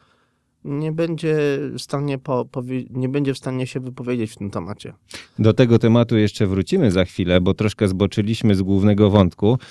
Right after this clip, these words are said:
Speaker 2: E, mówiliśmy o tym, e, jak żyjesz na co dzień i gdzie pracujesz, e, bo nie tylko się rozwijasz, tutaj patrzę w stronę, mm, rodziców, ale i zdobywasz nagrody.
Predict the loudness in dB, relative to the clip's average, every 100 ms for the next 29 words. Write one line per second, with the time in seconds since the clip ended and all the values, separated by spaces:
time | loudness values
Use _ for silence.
0 | -20 -20 _ -2 2 2 2 2 0 0
1 | 0 0 0 -4 0 2 2 4 4 2
2 | 0 -6 _ -12 -8 -4 -4 -2 -2 -2
3 | -4 -2 -2 -2 -6 -6 -10 -8 -6 -4
4 | -6 -10 -12 -8 -6 -6 -4 -4 -4 -6
5 | -8 -10 -8 -6 -4 -6 -6 -6 -6 -6
6 | -10 -10 -10 -8 -10 -12 -14 -14 -10 -8
7 | -6 -6 -8 -12 -12 -10 -8 -6 -6 -8
8 | -8 -10 -10 _ _ _ _ _ -8 -4
9 | -2 -2 -2 -2 -4 -6 -10 -6 -4 -2
10 | -2 -4 -8